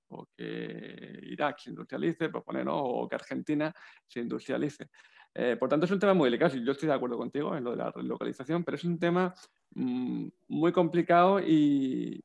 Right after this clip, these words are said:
y que siendo realista es, es muy difícil, es muy difícil. Aparte de los, eh, elementos que tú has nombrado perfectamente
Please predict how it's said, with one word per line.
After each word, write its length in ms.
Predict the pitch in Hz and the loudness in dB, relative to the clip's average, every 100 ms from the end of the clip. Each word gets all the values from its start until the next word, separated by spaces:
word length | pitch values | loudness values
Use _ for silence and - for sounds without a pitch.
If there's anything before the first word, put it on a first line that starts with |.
| _ | _
y 160 | 139 143 | -6 -4
que 140 | - | -2
siendo 920 | 147 156 156 170 175 175 175 170 165 160 | -2 0 2 4 4 4 4 4 4 2
realista 420 | 151 151 156 175 | 2 0 0 0
es, 240 | 123 104 | 0 -2
es 140 | - 139 | -6 -2
muy 260 | 165 165 | 0 2
difícil, 340 | 135 - - - | -2 -8 -12 -10
es 60 | |
muy 160 | 131 127 | -8 -8
difícil. 220 | - - | -10 -8
Aparte 360 | 123 127 151 190 | -6 0 2 4
de 40 | |
los, 460 | 180 143 131 - - - | 4 4 2 -4 -14 -8
eh, 180 | 107 107 | -4 0
elementos 420 | 147 147 147 175 | 2 2 0 -2
que 80 | 156 | 0
tú 120 | 143 | 0
has 140 | 139 | -2
nombrado 400 | 147 135 139 156 | -4 -4 -2 -4
perfectamente 720 | 143 - 139 139 135 135 170 | -6 -10 -8 -6 -6 -8 -10